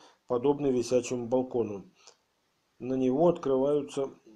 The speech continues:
гроты, где обнаружен раннесредневековый культурный слой с костями овец и коз,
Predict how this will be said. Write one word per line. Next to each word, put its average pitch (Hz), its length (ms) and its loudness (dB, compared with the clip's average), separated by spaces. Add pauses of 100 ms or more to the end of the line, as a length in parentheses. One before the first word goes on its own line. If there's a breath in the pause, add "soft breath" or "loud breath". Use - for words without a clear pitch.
гроты, 131 540 0
где 120 280 0
обнаружен 131 640 -2
раннесредневековый 131 1300 -2
культурный 127 540 -2
слой 156 400 -4
с - 60 -18
костями 127 520 -2
овец 135 340 0
и 135 60 -4
коз, 117 340 -2